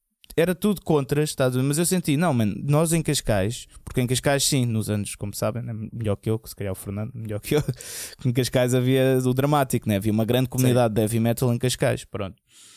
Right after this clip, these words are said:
Speaker 1: E o pessoal está sempre a queixar, hoje em dia, tipo, que não há nada em Cascais, não há nada, não há nada, não sei o quê,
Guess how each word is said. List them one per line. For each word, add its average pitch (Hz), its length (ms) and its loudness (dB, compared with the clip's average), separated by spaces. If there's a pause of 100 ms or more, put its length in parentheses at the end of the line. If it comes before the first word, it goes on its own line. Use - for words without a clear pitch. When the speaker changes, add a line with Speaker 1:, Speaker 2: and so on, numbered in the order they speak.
(180)
Speaker 1:
E - 60 -2
o 165 40 0
pessoal 160 200 4
está 135 200 2
sempre 113 300 2
a - 40 -4
queixar, 123 520 2 (360)
hoje 117 240 2
em 117 80 4
dia, 117 180 2
tipo, 110 220 -2
que - 80 -8
não 123 120 4
há 127 60 2
nada 98 320 0
em 98 40 -2
Cascais, 98 460 -2
não 113 120 2
há 107 80 2
nada, 95 340 -2
não 85 100 -4
há 82 60 -6
nada, 85 340 -6
não 87 120 -10
sei - 140 -12
o - 20 -16
quê, 113 360 -4